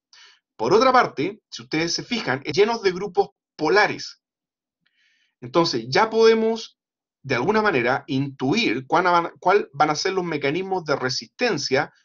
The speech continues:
contra este tipo de antibióticos. Como están llenos de tantos grupos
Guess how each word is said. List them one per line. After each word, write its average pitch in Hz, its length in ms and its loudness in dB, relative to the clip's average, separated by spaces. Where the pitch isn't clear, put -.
contra 147 400 2
este 170 220 -2
tipo 170 560 0
de 139 320 0
antibióticos. 104 720 -6
Como 107 220 -6
están 135 260 -2
llenos 156 300 -2
de 135 240 -8
tantos 165 340 -2
grupos 143 460 -2